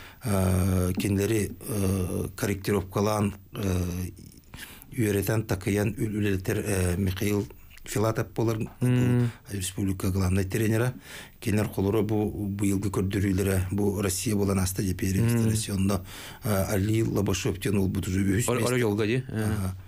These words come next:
Speaker 1: үс месте болла командага. Оны теңе, э, бәтин бу, э, олимпийский көрүңер, э, ту классический,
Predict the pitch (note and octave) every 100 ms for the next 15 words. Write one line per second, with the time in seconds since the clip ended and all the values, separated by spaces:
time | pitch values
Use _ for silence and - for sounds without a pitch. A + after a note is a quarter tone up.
0 | - - G#2 - A2 - A#2+ G#2+ G#2 -
1 | G2+ G#2 A#2 G2+ G2+ F#2+ F#2+ - - G#2
2 | G#2+ G#2 G#2+ G#2 G2+ F#2+ G2 F#2 F#2 F#2
3 | F2+ E2+ F2 - G2+ G#2 G2 A2 G2+ F#2+
4 | - - - A2 G#2+ F#2+ - - G#2+ G2+
5 | - G#2+ G#2+ - - C#3 A2 F2+ F2 -
6 | - G#2 F#2+ F#2 F#2+ F#2 F2 F2+ F2 E2+
7 | - - G2+ - - - G2+ F#2